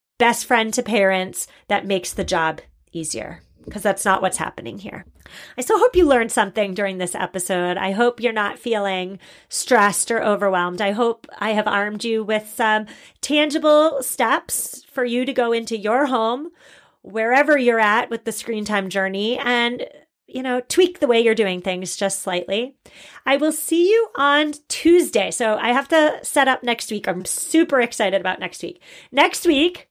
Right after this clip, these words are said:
is Chocolate Week on the podcast, and we're switching things up slightly next week. So on Tuesday, usually Tuesday's an interview.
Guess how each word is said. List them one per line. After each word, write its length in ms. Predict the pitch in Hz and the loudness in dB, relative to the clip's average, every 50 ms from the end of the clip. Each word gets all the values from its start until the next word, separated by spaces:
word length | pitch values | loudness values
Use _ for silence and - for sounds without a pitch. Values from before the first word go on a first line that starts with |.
| _ | _
is 160 | - 294 285 - | -2 -2 -2 -2
Chocolate 600 | - - - 247 240 - - - 202 202 - 185 | -4 -2 0 2 0 0 0 -2 -4 -4 -2 0
Week 240 | 175 180 180 - | -2 -2 -2 -2
on 140 | 185 185 185 | -6 -6 -6
the 80 | 180 170 | -6 -6
podcast, 760 | - 185 170 165 - - 196 208 - - - - - - - - - - - - - | -4 -4 -4 -4 -4 -6 -8 -8 -6 -8 -8 -10 -12 -12 -14 -18 -20 -20 -18 -10 -4
and 140 | - 247 226 | -2 2 2
we're 80 | 240 233 | 2 2
switching 500 | - - - - 359 359 - 392 370 359 | 2 0 0 0 0 2 0 0 0 0
things 220 | 359 339 311 262 | 0 0 2 2
up 160 | 285 - - | 2 0 0
slightly 360 | - - 220 185 185 202 202 196 | 0 -2 -2 -2 -2 -4 -6 -8
next 280 | 190 - - - - | -8 -8 -10 -10 -10
week. 180 | 196 175 - - | -10 -10 -10 -4
So 240 | - 226 208 - - 233 | -2 -2 -2 -2 -2 -2
on 260 | 233 233 240 233 - _ | 0 0 -2 -2 -6 _
Tuesday, 720 | - - - - - 330 359 403 349 - - 226 196 190 190 | -10 -10 -6 0 2 4 4 4 2 0 0 0 0 0 0
usually 360 | 208 262 285 - 339 349 320 | -2 -2 -2 0 0 0 0
Tuesday's 540 | 320 - 311 294 277 - - 269 277 269 285 | 0 0 0 0 0 2 2 2 2 2 0
an 120 | 277 247 | -4 -4
interview. 640 | 214 214 214 - 233 226 208 208 190 180 180 196 | -4 -6 -6 -4 -6 -6 -2 -2 -2 -2 -2 -4